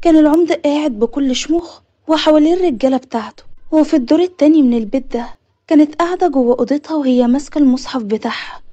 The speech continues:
وبتقرأ فيه بكل خشوع. وأول ما خلصت وردها من القرآن فتحت الفون وقعدت تقلب في صفحات بتاعة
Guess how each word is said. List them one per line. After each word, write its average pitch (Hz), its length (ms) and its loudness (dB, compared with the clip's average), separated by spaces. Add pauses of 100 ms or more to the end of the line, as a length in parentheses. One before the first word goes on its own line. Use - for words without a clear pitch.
(180)
وبتقرأ 320 560 -2
فيه - 160 -2
بكل 269 340 0
خشوع. 214 520 -4 (340)
وأول 294 440 2
ما 240 120 2
خلصت 269 540 -4
وردها 254 300 0
من 254 100 2
القرآن 277 560 -4 (340)
فتحت 392 480 0
الفون 302 320 0
وقعدت 302 500 -2
تقلب 302 300 -2
في 330 220 -8
صفحات 262 440 -4
بتاعة 254 340 -2